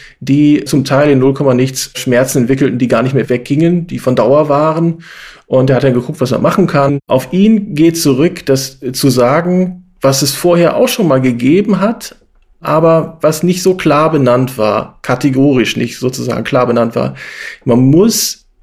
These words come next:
wenn man, äh, mit den chronischen Leiden bezogen auf Schmerz umgehen will, diese Unterscheidung realisieren, dass ein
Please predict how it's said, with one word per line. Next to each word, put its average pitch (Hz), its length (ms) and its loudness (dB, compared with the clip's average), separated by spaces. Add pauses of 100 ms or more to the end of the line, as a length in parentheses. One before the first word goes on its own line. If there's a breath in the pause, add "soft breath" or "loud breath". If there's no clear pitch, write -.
(120)
wenn 135 180 2
man, 135 460 0
äh, 127 160 2
mit 123 180 -2
den 120 160 0
chronischen 233 480 0
Leiden 120 440 0
bezogen 139 340 0
auf 120 100 0
Schmerz 147 720 -2
umgehen 151 560 2
will, 165 320 2 (440 loud breath)
diese 139 200 2
Unterscheidung 180 720 2
realisieren, 151 880 2
dass 135 220 0
ein 120 240 -6